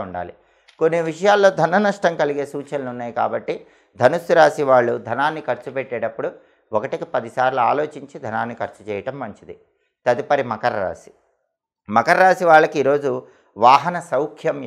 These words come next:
ఏర్పడుతుంది. అంటే వాహనాల వల్ల ప్రయోజనం చేకూరుతుంది. ఇంటికి వాహనం తెచ్చుకునే అవకాశాలు కూడా ఉన్నాయి. అదేవిధంగా వాహనాల మీద ప్రయాణం చేయటం ద్వారా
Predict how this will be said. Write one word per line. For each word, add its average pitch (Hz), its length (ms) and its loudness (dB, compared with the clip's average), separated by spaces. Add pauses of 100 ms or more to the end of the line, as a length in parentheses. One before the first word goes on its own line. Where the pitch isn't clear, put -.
ఏర్పడుతుంది. - 600 -16 (160)
అంటే 107 260 -4 (500)
వాహనాల 143 540 4
వల్ల 139 220 2 (140)
ప్రయోజనం 147 560 -2
చేకూరుతుంది. 92 720 -14 (540)
ఇంటికి 156 400 -2 (220)
వాహనం 156 380 2 (300)
తెచ్చుకునే 127 440 -6 (100)
అవకాశాలు 131 680 0
కూడా 110 180 -2 (100)
ఉన్నాయి. 90 220 -14 (500)
అదేవిధంగా 151 640 4 (100)
వాహనాల 151 540 4 (100)
మీద 147 140 -4 (120)
ప్రయాణం 135 460 0
చేయటం 127 340 -6
ద్వారా 120 200 0